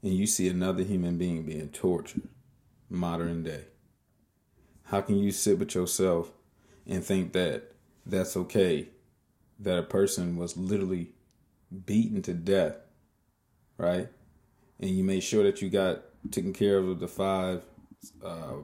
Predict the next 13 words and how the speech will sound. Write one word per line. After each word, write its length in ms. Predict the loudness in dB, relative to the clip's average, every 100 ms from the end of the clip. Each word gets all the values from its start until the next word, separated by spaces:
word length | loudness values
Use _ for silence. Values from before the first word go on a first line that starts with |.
| -12 -12 -12 -18 _ _
officers 460 | -4 -2 -2 -2 -2
that 120 | -4
was 140 | -4
there, 160 | -4 -2
that 100 | -2
was 140 | -4
on 140 | -4 -4
duty, 220 | -4 -4
whatever 240 | -4 -6
you 80 | -4
might 240 | -4 -6 -6
call 260 | -6 -6
it. 80 | -8